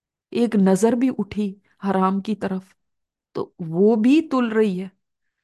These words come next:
एक बात भी जो गलत सुनी, जो हराम थी सुनना,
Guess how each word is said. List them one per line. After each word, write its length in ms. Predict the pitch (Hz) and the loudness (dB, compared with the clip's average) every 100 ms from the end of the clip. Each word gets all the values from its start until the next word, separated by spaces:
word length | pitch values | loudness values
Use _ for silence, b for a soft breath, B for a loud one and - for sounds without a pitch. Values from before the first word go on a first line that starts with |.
| _ - | _ -6
एक 180 | 208 190 | -4 -2
बात 400 | 180 190 208 202 | 0 2 0 -2
भी 160 | 202 202 | -4 -2
जो 160 | 196 190 | -4 -4
गलत 320 | 190 196 196 | -4 -4 -8
सुनी, 540 | - 196 190 208 185 _ _ _ _ _ 202 | -6 -2 0 -2 -6 _ _ _ _ _ -6
जो 120 | 220 | -4
हराम 440 | 214 214 202 240 240 | -2 -2 -2 -2 -6
थी 80 | 262 | -8
सुनना, 400 | 254 226 190 190 | -6 -6 -6 -6